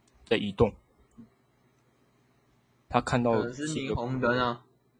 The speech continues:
Speaker 1: 七个不明。
Speaker 2: <laughs>
Speaker 1: 那边是海边的，
Speaker 2: 对。
Speaker 1: 然后霓虹灯。
Speaker 2: 哦，对。
Speaker 1: <laughs> 哎呦，你，你眼花了啊。
Speaker 2: 哦。
Speaker 1: 你在眼，
Speaker 2: 他是在海边吗？
Speaker 1: 你
Speaker 2: 那边没有海边啊。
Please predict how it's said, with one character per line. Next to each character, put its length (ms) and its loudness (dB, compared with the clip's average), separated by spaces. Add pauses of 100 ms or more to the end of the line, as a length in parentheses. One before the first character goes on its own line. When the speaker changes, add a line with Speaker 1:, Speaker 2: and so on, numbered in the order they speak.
(440)
Speaker 1:
七 140 -2
个 80 2 (460)
不 60 -2
明。 60 2
Speaker 2:
<laughs> 0 -
Speaker 1:
那 60 2
边 140 4
是 100 0
海 160 2
边 180 2
的， 100 4
Speaker 2:
对。 40 0
Speaker 1:
然 100 -2
后 140 6
霓 160 4
虹 140 2
灯。 180 -2 (460)
Speaker 2:
哦， 440 -10
对。 440 -10 (540)
Speaker 1:
<laughs> 640 -20
哎 140 -4
呦， 180 0
你， 240 -2
你 340 -4
眼 140 0
花 240 6
了 120 6
啊。 200 0 (540)
Speaker 2:
哦。 200 -6 (1300)
Speaker 1:
你 200 -8
在 120 -2
眼， 40 2
Speaker 2:
他 100 2
是 260 -6
在 260 0
海 300 0
边 240 2
吗？ 380 4
Speaker 1:
你 240 -20
Speaker 2:
那 140 4
边 120 6
没 140 4
有 300 2
海 200 -4
边 280 -8
啊。 200 -14